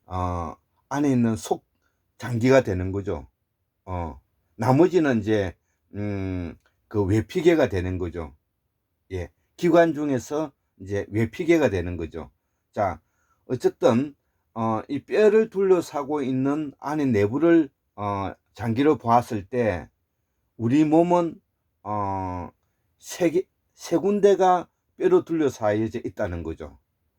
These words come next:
이거는 서양 사람이 보든 인도 사람이 보든 또 우리, 어, 동양 사람들이 보든, 어, 사람의 몸은 똑같으니까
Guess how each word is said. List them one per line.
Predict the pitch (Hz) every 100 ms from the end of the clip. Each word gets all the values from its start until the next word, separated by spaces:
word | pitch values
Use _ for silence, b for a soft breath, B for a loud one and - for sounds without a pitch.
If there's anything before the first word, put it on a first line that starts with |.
| _ _ _ -
이거는 | 165 175 139 90 _ _ _ _ _
서양 | - 151 151
사람이 | 156 175 170 156 143 123
보든 | 147 156 190 208 139 _ _ _ _ -
인도 | 214 226 233
사람이 | 240 175 131 113 101
보든 | 98 98 92 82 65 _ _ _ _ _ _ _ _ _ _ -
또 | 123 123 -
우리, | 113 127 127 123 - -
어, | 107 113 117 101 _ _ _ _ _ _ _ _ _ _ _ _ _ - -
동양 | - 110 117
사람들이 | 120 165 151 117 104
보든, | 92 110 120 107 80 - _ _ _ _ -
어, | 95 87 76 - _ _ _ _ _ _ _ _ _ _ _ -
사람의 | 135 151 180 170
몸은 | 151 147 135
똑같으니까 | 104 117 120 127 117 - 98 82